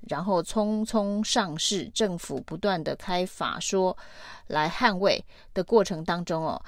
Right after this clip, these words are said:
还可以以这是台湾生技产业，呃，可能未来发展的一个蓝图，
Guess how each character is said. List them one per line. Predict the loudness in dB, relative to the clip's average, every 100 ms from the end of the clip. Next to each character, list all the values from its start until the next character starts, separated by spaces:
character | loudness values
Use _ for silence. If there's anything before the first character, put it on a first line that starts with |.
| -16 -4
还 | -2
可 | 2 4
以 | 2 0
以 | -8 -8 -8
这 | 2 4
是 | 4 0 -2
台 | -4 -2 0
湾 | 0 2
生 | 2 4 4 4
技 | 2 -2 -2
产 | -2 -4 -4 2
业， | 2 2 -4 -18 -16 -16 -14 -2
呃， | 0 0 -2
可 | 0 2 2
能 | 2 -2 -2 -2
未 | 2 4
来 | 6 4
发 | 4 4 4
展 | 0 -2 -6 -14 -6
的 | -6 -4
一 | -8 -2
个 | 2 2 -2 -6
蓝 | 0 2 2
图， | 0 -2 -2